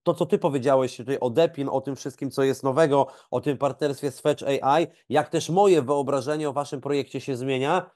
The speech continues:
bo te pierwsze parę miesięcy pracy to było okej, skupienie na ładowaniu samochodów,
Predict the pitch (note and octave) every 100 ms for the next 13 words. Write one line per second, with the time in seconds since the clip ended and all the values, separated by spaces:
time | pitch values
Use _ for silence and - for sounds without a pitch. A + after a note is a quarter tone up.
0 | _ - A#2+ D3 C2+ - _ - D3 F#3
1 | G3 F3+ E3 C#3+ D#3+ E3 D3+ C#3 D#3+ D3
2 | C3+ B2 C#3 D#3+ F3 D#3 C3 C3+ - A#2+
3 | - C#3 E3 F#3+ F#3 - - C3 D3+ C#3+
4 | C#3 C3+ C3+ C3 A#2+ B2+ B2 B2+ B2 A2+
5 | C#3+ D3 G3 G3